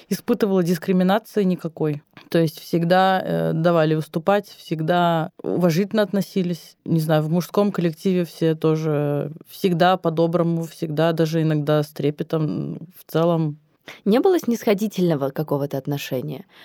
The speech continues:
Speaker 2: Потому что вот со стороны
Speaker 1: Нет,
Speaker 2: он иногда
Speaker 1: в юморе нету
Speaker 2: ощущается.
Speaker 1: снисходительного, э, в юморе нету снисходительного. Мне первое время бесило, когда,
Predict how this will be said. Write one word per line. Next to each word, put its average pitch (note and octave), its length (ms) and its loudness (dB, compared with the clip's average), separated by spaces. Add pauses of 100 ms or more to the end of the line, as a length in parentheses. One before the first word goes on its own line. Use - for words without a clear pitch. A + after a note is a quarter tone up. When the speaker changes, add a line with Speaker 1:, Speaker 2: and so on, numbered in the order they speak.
(100)
Speaker 2:
Потому F3+ 140 -2
что A3+ 120 -2
вот G#3+ 120 0
со - 80 0
стороны B3+ 260 2
Speaker 1:
Нет, C#4+ 240 2
Speaker 2:
он G3+ 160 0
иногда G3+ 420 2
Speaker 1:
в - 20 4
юморе A#3 480 2
нету G3 420 0
Speaker 2:
ощущается. D3 120 -6
Speaker 1:
снисходительного, E3 920 -2
э, - 460 -8
в E3 80 -8
юморе F#3+ 380 0
нету E3+ 240 0
снисходительного. A3 580 -2
Мне G#3+ 140 2
первое G#3+ 260 2
время G#3+ 300 2
бесило, G3 440 -2
когда, E3 440 -2